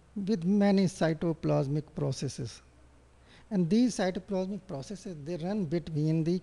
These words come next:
keratinocytes in the stratum spinosum, the second layer of the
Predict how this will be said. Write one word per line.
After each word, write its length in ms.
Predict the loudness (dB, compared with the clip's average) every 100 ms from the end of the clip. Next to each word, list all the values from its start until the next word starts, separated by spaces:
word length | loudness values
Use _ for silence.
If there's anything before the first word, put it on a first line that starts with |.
| 2
keratinocytes 920 | 2 2 2 0 0 -2 -2 -2 -2
in 120 | -2
the 80 | -2
stratum 600 | -4 -2 -2 0 -2 -2
spinosum, 680 | -4 -6 -2 0 -2 -4 -8 -10 -20 -20 -20 -20 -20 -20 -20 -20 -20 -20 -20 -20 -10
the 120 | -6
second 360 | 0 0 2 2
layer 200 | 2 0
of 240 | -4 -6
the 200 | -4 -2